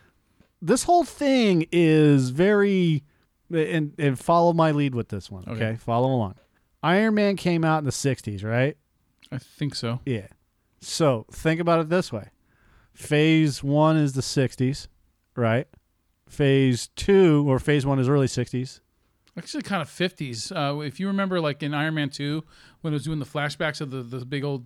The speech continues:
Speaker 2: you know, gala thing,
Speaker 1: Uh-huh.
Speaker 2: it was a lot of, uh, forties and fifties influence,
Speaker 1: Okay.
Speaker 2: like World War Two, Captain America.
Speaker 1: But think about it. Phase One, Phase Two, Phase Three, right?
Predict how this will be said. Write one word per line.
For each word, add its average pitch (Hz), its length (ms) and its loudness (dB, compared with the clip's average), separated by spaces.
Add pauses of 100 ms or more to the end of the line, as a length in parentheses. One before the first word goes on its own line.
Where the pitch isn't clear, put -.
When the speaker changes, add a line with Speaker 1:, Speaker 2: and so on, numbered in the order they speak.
Speaker 2:
you 156 100 -8
know, 127 180 -8 (200)
gala 143 340 0
thing, 180 300 -4
Speaker 1:
Uh-huh. 139 240 2 (100)
Speaker 2:
it 165 60 -6
was 160 100 -2
a 170 40 -4
lot 180 120 0
of, 151 160 -8
uh, 143 200 -2
forties 170 420 -4
and 127 100 -8
fifties 147 420 -6
influence, 131 440 -4
Speaker 1:
Okay. 170 140 -2
Speaker 2:
like 131 60 -6
World 147 160 -2
War 147 120 -2
Two, 143 280 -4
Captain 135 280 -6
America. 135 420 -4
Speaker 1:
But 156 180 2
think 185 200 0
about 156 220 4
it. 113 60 -8
Phase 180 280 2
One, 185 180 2
Phase 175 220 2
Two, 165 260 4
Phase 147 320 0
Three, 110 460 -2
right? 123 320 0